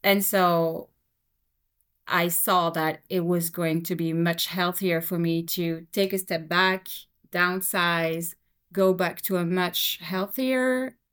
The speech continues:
pace, and not always wanting to grow and grow and grow, you know, month after month, which is something quite hard because, you know, at the time I was surrounded by people who were really, like, in growth phase and, you know,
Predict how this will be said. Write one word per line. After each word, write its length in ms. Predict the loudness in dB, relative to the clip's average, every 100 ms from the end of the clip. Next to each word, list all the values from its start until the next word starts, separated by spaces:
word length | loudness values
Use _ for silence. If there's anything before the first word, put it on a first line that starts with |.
| _ 0
pace, 580 | 2 4 0 -4 -6 -10 _ _ _ _
and 220 | 0 2 4
not 500 | 4 2 0 -2 -2 _ _ _ _
always 540 | 0 2 4 4 4 2
wanting 380 | 0 2 0 -2
to 680 | -2 0 2 0 -2 -6 -14 _ _ -12
grow 480 | -4 2 2 2 0
and 180 | 0 0
grow 380 | 0 0 0 0
and 140 | -2
grow, 340 | 0 0 0 -2
you 180 | -2
know, 180 | -2 0
month 280 | -2 -2 -2
after 240 | -4 -6
month, 360 | -6 -6 -10 -10
which 200 | -8 0
is 140 | 0 2
something 560 | 0 0 -2 -2 -4 -12 _ _ _
quite 200 | 2 2 2
hard 400 | -4 0 0 0
because, 360 | -2 -4 -4
you 60 | -4
know, 120 | -6 -10 -20 -20 -8 -2
at 120 | 0
the 80 | 2
time 220 | 0 2
I 40 |
was 200 | 0 0
surrounded 600 | -2 0 2 4 2 0 0
by 140 | 0
people 460 | 0 -2 0 -2 -2
who 100 | -2
were 160 | -2
really, 280 | 0 0 0
like, 220 | -2 -4
in 140 | -2 -4
growth 400 | 0 2 2 2
phase 420 | 0 2 2 0
and, 340 | 0 0 -2 -4
you 120 | -4
know, 140 | -4